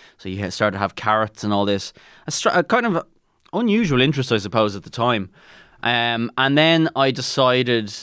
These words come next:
uh, when I was in secondary school, I was doing home ec, and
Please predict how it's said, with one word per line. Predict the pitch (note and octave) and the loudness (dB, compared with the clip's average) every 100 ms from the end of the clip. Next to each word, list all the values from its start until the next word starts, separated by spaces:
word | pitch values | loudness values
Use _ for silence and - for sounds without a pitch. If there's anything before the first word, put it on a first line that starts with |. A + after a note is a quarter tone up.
| - | -6
uh, | A2 G#2+ | -2 0
when | G#2 A2+ | 0 0
I | A#2 | 0
was | A2+ | -2
in | C3 | -4
secondary | B2+ A#2 G#2+ G#2+ | -2 -2 -4 -10
school, | - A2 | -2 0
I | |
was | G2 | 0
doing | G#2 G2 | 0 -2
home | F#2 F2+ | -2 -2
ec, | G#2 A2+ - - | -2 -2 -8 -10
and | G2+ G2 F#2+ F#2+ | -4 -2 -2 -2